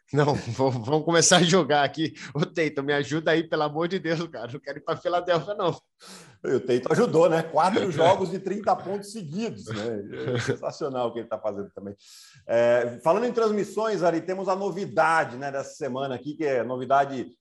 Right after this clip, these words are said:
Speaker 2: sensacional. O grupo Disney, é, acabou comprando um pacotão aí, fiba. Então teremos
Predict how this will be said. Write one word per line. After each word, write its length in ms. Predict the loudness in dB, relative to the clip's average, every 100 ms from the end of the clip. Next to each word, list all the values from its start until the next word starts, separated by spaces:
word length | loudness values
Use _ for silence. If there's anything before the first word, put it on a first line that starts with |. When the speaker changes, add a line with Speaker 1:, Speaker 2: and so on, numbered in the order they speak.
| _
Speaker 2:
sensacional. 1000 | -16 0 2 2 -4 -4 -4 0 2
O 40 | 2
grupo 300 | 0 -4 -8
Disney, 720 | -8 -8 -6 -4 -4 -6 -20 _ -8
é, 160 | -4
acabou 380 | -2 0 0 0
comprando 380 | 0 -2 0 -2
um 120 | 0
pacotão 760 | 0 2 2 0 2 2 4 2
aí, 180 | 0
fiba. 580 | -2 -8 -8 -2 -2 -2 -20 _ _ _
Então 240 | -8 -6 0
teremos 640 | 2 4 2 -2 -6